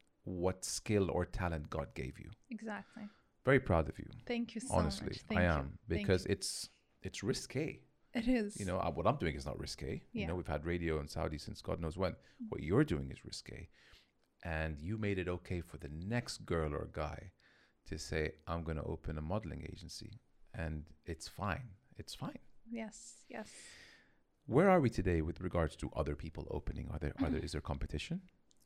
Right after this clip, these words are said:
Speaker 2: Yes, actually there is. And I'm, I'm so glad that I was, uh,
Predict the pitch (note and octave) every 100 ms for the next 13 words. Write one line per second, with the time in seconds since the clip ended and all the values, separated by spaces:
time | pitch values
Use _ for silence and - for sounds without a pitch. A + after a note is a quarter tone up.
0 | _ A3+ G#3+ B3 - G#3 - A#3 G#3 G#3
1 | G#3+ A#3+ B3 A3 G#3 G#3+ A3 G#3+ G#3 -
2 | A#3 A3 C4 B3+ A#3 B3 A3+ G#3 G3 G3+
3 | G#3 G3+ G3+ - G3+ F#3+ F#3 F3+ - -
4 | -